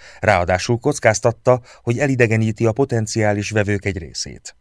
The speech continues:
Ugyanakkor Lee és a képregények ezzel felderítetlen területre tévedtek,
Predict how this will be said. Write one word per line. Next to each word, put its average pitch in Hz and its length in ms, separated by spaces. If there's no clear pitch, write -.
Ugyanakkor 165 580
Lee 160 260
és 123 280
a 110 40
képregények 110 720
ezzel 127 380
felderítetlen 107 840
területre 92 480
tévedtek, 92 640